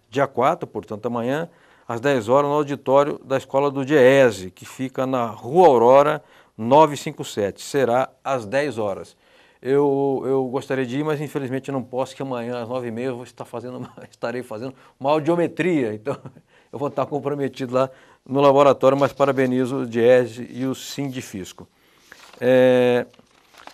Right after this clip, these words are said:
eu queria voltar aqui com os sindicalistas e, e voltar com o Nivaldo Santana para falar sobre um assunto que é de interesse dos brasileiros e dos trabalhadores,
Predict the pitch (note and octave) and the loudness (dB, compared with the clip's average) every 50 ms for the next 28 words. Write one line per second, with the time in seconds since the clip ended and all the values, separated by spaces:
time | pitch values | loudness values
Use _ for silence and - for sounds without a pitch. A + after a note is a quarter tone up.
0 | - _ _ _ _ _ - F3+ F3 G#3 G3+ G3 D#3+ F3 F3 D3 - - D3+ C#3+ | -20 _ _ _ _ _ -4 -2 0 2 2 2 4 2 2 2 4 6 6 6
1 | C3 - - C3 A#2+ - C3+ B2 A#2 - - A#2 A#2 A#2 - B2 A2+ A2+ B2 B2 | 6 4 -2 -8 -6 -4 -4 -6 -6 -8 -12 -14 -6 -2 0 0 0 0 -4 -8
2 | - - A#2+ G#2+ G2+ A2 A2+ G#2+ F#2 A2+ - - A2+ G2 A2+ A#2+ A2 G#2+ - A2+ | -8 -10 -12 -12 -10 -10 -10 -10 -10 -10 -10 -10 -10 -8 -8 -8 -8 -8 -8 -8
3 | F#2+ F2+ - - A2 A2 G#2+ F#2+ F#2 F2 F2 E2+ - - C3+ A#2 - D#3 E3 E3 | -8 -8 -10 -14 -14 -14 -12 -12 -12 -12 -14 -14 -14 -14 -16 -12 -8 -4 -4 -4
4 | D3 C3 A2+ F#2+ - - _ _ _ - C3+ C3+ - - C#3+ B2+ B2+ C3 C3+ C3 | -4 -6 -8 -10 -12 -16 _ _ _ -12 -12 -10 -8 -8 -8 -8 -8 -8 -10 -10
5 | C3 - D3 C3+ C3 C3+ C#3 C3+ C3 A#2 - - C#3+ C3 - C#3 C3 B2+ B2+ A#2+ | -10 -12 -12 -12 -10 -10 -8 -8 -8 -10 -10 -14 -16 -14 -12 -12 -12 -12 -10 -10
6 | C3 B2 B2+ C3+ C3 C3 - - - A#2 A2+ A2 _ _ _ _ _ A2+ G#2 G2 | -10 -8 -8 -8 -10 -10 -14 -20 -20 -20 -20 -20 _ _ _ _ _ -16 -12 -8
7 | A#2 C3+ C3+ C3+ C#3+ C3 C#3 D3 D3 C3+ C3+ C#3+ - - C#3 C#3 C#3 C#3 C#3 C3 | -8 -6 -6 -6 -6 -4 -4 -4 -6 -6 -10 -12 -12 -12 -10 -8 -6 -6 -6 -6
8 | G#2+ A#2 B2+ C3+ C3 B2+ - | -6 -6 -6 -8 -8 -10 -14